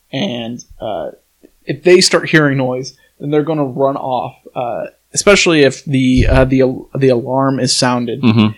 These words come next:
Speaker 1: And they're gonna grab five Sahagin, two Sahagin Coral Smashers, and then two Sahagin Priestesses. Like,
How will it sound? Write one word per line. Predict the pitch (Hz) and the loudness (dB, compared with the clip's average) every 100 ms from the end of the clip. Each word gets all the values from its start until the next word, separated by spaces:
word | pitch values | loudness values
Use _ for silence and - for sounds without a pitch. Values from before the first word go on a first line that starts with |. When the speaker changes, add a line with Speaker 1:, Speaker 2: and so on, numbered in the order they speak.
| _ | _
Speaker 1:
And | - | -2
they're | 143 | 0
gonna | 151 151 | 2 2
grab | 139 135 127 - _ | 2 2 2 -6 _
five | 170 170 | 2 2
Sahagin, | 170 143 135 131 127 120 - | 2 2 2 2 -2 -8 -4
two | - | 2
Sahagin | - 147 143 139 135 | 2 4 4 2 0
Coral | 151 143 | 0 0
Smashers, | 127 143 127 139 131 - _ | 0 -4 -4 -6 -8 -10 _
and | - | -4
then | 139 - | -2 -2
two | - 175 | -2 -2
Sahagin | 151 151 147 139 131 | 0 0 2 2 0
Priestesses. | 127 139 - - - - - _ - | -2 -4 -4 -8 -10 -10 -12 _ -18
Like, | - - | -18 -8